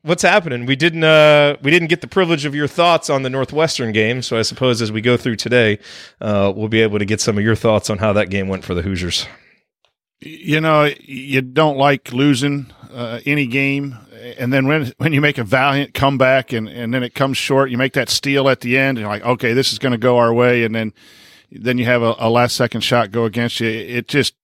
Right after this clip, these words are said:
Speaker 2: it's tough to handle. Uh, but again, we're in games. Uh, we're, we're fighting, uh, in games. No game's ever going to be perfect. Uh, the concern coming out of it for me is two-, twofold. We'll answer that through a lot of questions today, but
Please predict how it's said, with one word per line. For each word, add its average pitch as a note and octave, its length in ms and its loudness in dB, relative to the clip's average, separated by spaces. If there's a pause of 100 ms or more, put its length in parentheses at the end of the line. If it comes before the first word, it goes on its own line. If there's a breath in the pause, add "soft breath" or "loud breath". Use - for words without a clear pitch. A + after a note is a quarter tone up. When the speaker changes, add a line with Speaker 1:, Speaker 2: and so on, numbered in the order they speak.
(160)
Speaker 2:
it's - 220 -10
tough C#3+ 360 0
to A#2 100 -2
handle. D3+ 560 0 (480 loud breath)
Uh, A2+ 240 -4 (380)
but D#3+ 200 4
again, D#3+ 560 2
we're F3+ 240 4
in F3+ 120 0
games. F3 640 -2
Uh, A#2 320 -14
we're, C3 300 -4
we're C3 180 -4
fighting, D3+ 500 0 (120)
uh, C3 220 -12
in C#3 160 -4
games. C#3+ 540 0 (480 loud breath)
No F3+ 200 2
game's D#3 300 2
ever C3+ 180 2
going C3+ 220 2
to A#2+ 60 0
be A#2 100 0
perfect. - 680 0
Uh, G#2+ 280 -10 (120)
the A#2+ 100 0
concern E3+ 540 0
coming D3+ 240 0
out C#3 160 4
of C3+ 80 0
it C#3 120 0
for B2+ 160 -4
me C3 220 -2
is A#2+ 280 -2
two-, C#3 340 -4 (100)
twofold. C3+ 400 2
We'll C3 180 4
answer B2 300 0
that B2 140 2
through B2 180 -2
a A#2 40 2
lot A#2+ 140 2
of A2 60 -6
questions A#2+ 420 0
today, A#2+ 340 -2
but G#2+ 180 -6